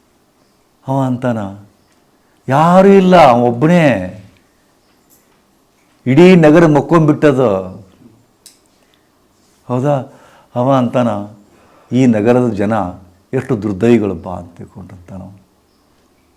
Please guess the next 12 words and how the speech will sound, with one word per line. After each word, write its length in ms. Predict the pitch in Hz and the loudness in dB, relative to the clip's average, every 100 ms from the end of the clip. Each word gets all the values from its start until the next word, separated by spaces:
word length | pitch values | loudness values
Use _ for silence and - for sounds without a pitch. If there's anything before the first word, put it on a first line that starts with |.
| _ _ _ _ _ _ _ 139 | _ _ _ _ _ _ _ -8
ಎಷ್ಟು 280 | 151 165 120 | -4 -2 -2
ದುರ್ದೈವಿಗಳದಾರ, 840 | 113 120 143 131 101 95 92 90 - _ _ _ _ _ _ _ _ _ _ _ _ _ _ _ _ | 0 2 2 0 -2 -6 -8 -12 -18 _ _ _ _ _ _ _ _ _ _ _ _ _ _ _ _
ಇನ್ನು 180 | 143 160 | -4 0
ಹಾಸಿಗೆ 360 | 110 110 120 160 | 0 0 0 0
ಮಕ್ಕೊಂಡಾರ. 800 | 127 - 104 92 95 92 98 _ _ _ _ _ _ _ 135 | -2 -6 -10 -12 -12 -14 -20 _ _ _ _ _ _ _ -4
ಇಂಥ 200 | 151 151 | -2 -4
ಸುಂದರವಾದ 840 | - 135 151 160 175 151 139 151 127 127 156 - _ _ 113 | -2 0 0 2 4 6 4 4 2 0 -4 -12 _ _ 0
ವಾತಾವರಣವನ್ನ 720 | 110 143 143 131 127 117 123 | 2 4 4 4 0 0 -2
ಆಹ್ಲಾದ 640 | 123 - 107 117 139 139 120 | -4 -4 -4 2 2 2 0
ಮಾಡ್ತಕ್ಕಂಥ, 680 | 113 - 110 - 101 87 101 92 - - _ _ _ _ _ _ _ 120 | -2 -4 -10 -10 -14 -6 -4 -4 -8 -20 _ _ _ _ _ _ _ -8
ಆ, 140 | 139 139 117 | -8 -6 -4
ಅನುಭವಿಸ್ತಕ್ಕಂಥ 840 | 123 131 170 - 139 - 120 | 0 2 0 0 -6 -4 -6